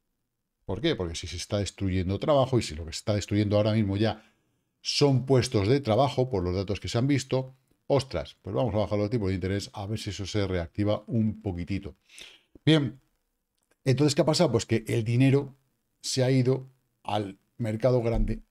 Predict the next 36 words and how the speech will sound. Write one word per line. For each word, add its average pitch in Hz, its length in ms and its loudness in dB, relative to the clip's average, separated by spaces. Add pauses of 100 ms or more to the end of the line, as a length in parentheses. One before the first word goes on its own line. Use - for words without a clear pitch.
(260)
ha 120 80 -2
salido 117 400 4
del 101 100 -2
mercado 107 360 0
chiquitito, 165 600 -2
de 110 80 -2
nuestro 107 200 -2
mercado, 160 540 0 (320)
y 151 60 -4
bueno, 147 200 2
pues 131 180 -4
ahí 104 120 0
como, 104 220 -4
aquí 123 160 -4
como 92 200 0
podemos 104 300 0
ver, 131 180 0
tenemos 98 260 -4
aquí 101 240 -4
al 104 100 -2
S 101 140 -4
and 104 80 -4
P 104 80 -4
quinientos, 120 560 0 (380)
pues 87 200 -4
subiendo 101 500 0
medio 107 260 -2
puntico. - 460 -6 (480)
Tenemos, 101 560 -2
mira, 90 200 -6
nuestra 90 240 -8
querida 107 220 -4
Siri, 78 240 -10
por - 140 -10
ahí 58 80 -6
anda. 73 260 -10